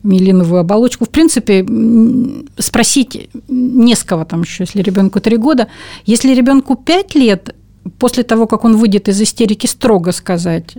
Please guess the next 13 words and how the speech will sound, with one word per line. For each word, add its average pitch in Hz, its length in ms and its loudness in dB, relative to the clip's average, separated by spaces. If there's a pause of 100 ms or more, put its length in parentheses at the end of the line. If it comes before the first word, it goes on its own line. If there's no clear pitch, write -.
что, - 1080 -8 (560)
знаешь, 214 320 0
в - 60 -16
принципе, 196 460 -2
это 185 160 -4
неприятно, 214 600 0
и 208 120 -2
давай 196 260 2
мы 254 80 4
с 254 80 -10
тобой 202 220 -2
будем 202 260 0
разговаривать. 190 680 -2